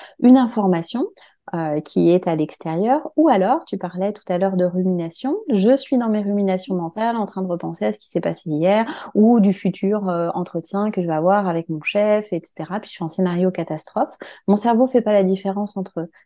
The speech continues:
la vraie vie et puis mes projections mentales, ce que je me passe, euh, ce que je me passe comme film dans la, dans la tête. Une information est captée, euh, dans un de ces champs-là,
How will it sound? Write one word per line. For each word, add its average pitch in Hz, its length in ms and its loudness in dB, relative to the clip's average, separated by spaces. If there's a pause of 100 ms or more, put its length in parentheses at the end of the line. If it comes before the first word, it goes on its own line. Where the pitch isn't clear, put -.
(120)
la 208 160 4
vraie 226 220 4
vie 208 280 2 (260)
et 208 60 2
puis 254 420 -2
mes 220 160 4
projections 220 540 -2
mentales, 190 400 -6
ce - 60 -20
que 185 140 -6
je 180 80 -2
me 165 80 0
passe, 220 320 -4
euh, 175 300 0
ce - 100 -14
que 185 100 -4
je 180 80 -2
me 175 80 0
passe 196 200 -4
comme 180 180 -2
film 202 240 -2
dans 175 100 -2
la, 156 200 -2
dans 160 140 -2
la 151 120 -2
tête. - 260 -4 (340)
Une 285 160 8
information 285 540 2
est 254 60 0
captée, 226 380 0 (280)
euh, 175 160 -4
dans 175 240 -2
un 175 120 0
de 165 300 -2
ces 208 200 0
champs-là, 190 440 -4